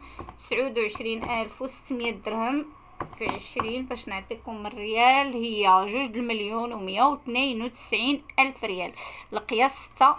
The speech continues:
ونص. بسم الله،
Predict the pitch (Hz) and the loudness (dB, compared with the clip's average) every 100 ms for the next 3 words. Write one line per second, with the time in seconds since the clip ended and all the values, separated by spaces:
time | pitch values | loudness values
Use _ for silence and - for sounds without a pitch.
0 | - 247 220 185 - - - - - - | 4 4 4 0 -10 -14 -14 -16 -20 -20
1 | - - - - - - - - - - | -20 -20 -20 -12 -12 -12 -20 -20 -20 -20
2 | - - - - - 320 294 - - 240 | -20 -20 -20 -20 -18 -14 -12 -14 -10 -8
3 | 226 202 214 | -8 -8 -6